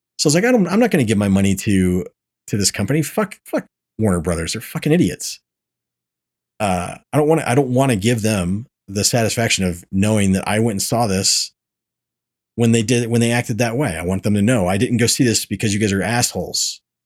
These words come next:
I didn't go see this because it doesn't look as good as it, as it should be." And I'll just wait for H B O Max.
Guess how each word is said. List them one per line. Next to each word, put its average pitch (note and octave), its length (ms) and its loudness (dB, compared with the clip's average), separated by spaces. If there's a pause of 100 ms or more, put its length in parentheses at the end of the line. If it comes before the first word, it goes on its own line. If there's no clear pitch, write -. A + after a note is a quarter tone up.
(120)
I G#2 60 -4
didn't A#2+ 160 -2
go A#2+ 80 2
see B2+ 160 2
this C3 140 2
because A2 240 -2
it G2+ 120 -6
doesn't G#2+ 280 0
look A2 240 -2
as F2+ 140 -2
good G2 180 0
as F#2+ 100 0
it, - 160 -8
as F#2 160 -4
it - 200 -12
should - 360 0
be." F2+ 240 -10 (640)
And G2+ 420 0 (380)
I'll D#3 80 4
just D#3+ 160 -2
wait F3 160 2
for D#3+ 160 4
H D#3+ 180 2
B D3+ 100 6
O C#3+ 60 2
Max. - 540 -2